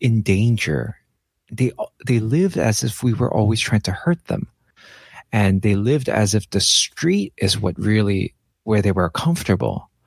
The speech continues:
And so they always kept trying to run out the door, run back outside, which is where they lived. And while inside, we kept trying to take care of them. And it's kinda like that w-, in, when we first become a Christian, like, sometimes we feel as if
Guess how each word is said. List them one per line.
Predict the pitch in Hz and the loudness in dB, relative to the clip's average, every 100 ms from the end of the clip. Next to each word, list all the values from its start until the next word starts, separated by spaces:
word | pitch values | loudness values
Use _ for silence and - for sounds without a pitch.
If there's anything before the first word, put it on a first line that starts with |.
| _ - - - | _ -20 -20 -4
And | 123 - | -2 0
so | |
they | 127 131 | 0 0
always | - 151 196 - | 2 2 2 0
kept | 160 - | 0 0
trying | 165 | 2
to | 117 | 2
run | 90 110 127 | 2 2 2
out | 139 - | 2 2
the | 117 | 0
door, | 107 101 110 98 | 2 2 2 2
run | 101 104 - | 2 2 0
back | - 104 110 | 0 0 2
outside, | 107 104 - 90 90 104 101 | 0 0 0 0 0 -2 -2
which | 95 | -6
is | 110 | -4
where | 101 | -2
they | 101 107 | 0 0
lived. | 92 95 110 - - - - | 0 2 0 -2 -10 -20 -4
And | 113 104 | 0 2
while | 101 98 | 4 2
inside, | - 151 180 - 104 | 2 0 2 2 2
we | 98 | 2
kept | 98 - | 0 -4
trying | - 98 | -2 -2
to | 85 | 0
take | 117 - | -2 -2
care | - 180 | 0 0
of | 170 104 | 2 0
them. | 82 - - - - - - - | -2 -2 -8 -20 -18 -18 -12 -2
And | 139 | 0
it's | 127 - | 0 -2
kinda | - - 196 208 202 | -4 -2 0 2 2
like | 170 147 135 | 2 0 0
that | - 117 - - _ - _ | 0 0 0 -4 _ -20 _
w-, | - 359 381 165 370 | -18 -10 -4 -4 -2
in, | 392 135 117 107 | 0 2 4 4
when | 107 | 2
we | 117 | 0
first | - 196 180 | 0 0 0
become | - - 104 | 0 0 0
a | |
Christian, | 92 - 190 - 101 120 | 0 0 0 2 0 0
like, | 85 | -2
sometimes | - 170 - 165 147 | 0 0 0 0 2
we | 104 | 0
feel | - - 175 156 | -2 -2 0 0
as | - 98 | 0 0
if | 110 | 0